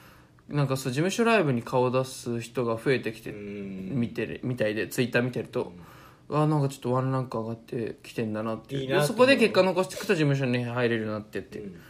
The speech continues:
Speaker 1: そうなると、やっぱちょっと事務所としての仕事が入ってきたり、あとは事務所通してオファーが来たりとか結構あるから、
Speaker 2: うん。
Speaker 1: やっ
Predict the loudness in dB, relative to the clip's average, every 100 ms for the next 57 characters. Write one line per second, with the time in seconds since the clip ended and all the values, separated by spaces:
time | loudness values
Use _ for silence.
0 | -20 -4 2 4 6 4 8 8 8 2
1 | 2 -2 -2 0 0 2 4 6 6 8
2 | 6 6 2 -4 -8 -6 -2 0 0 2
3 | 0 0 -4 -2 -4 -6 -10 -6 -2 0
4 | 0 -2 -12 -20 -14 -8 0 2 2 0
5 | 0 -2 2 4 4 2 -2 2 6 6
6 | 2 -4 -4 0 0 0 -6 -8 -8 -10
7 | -8 -6 -2 -2 -2 -2 -2 -2 -2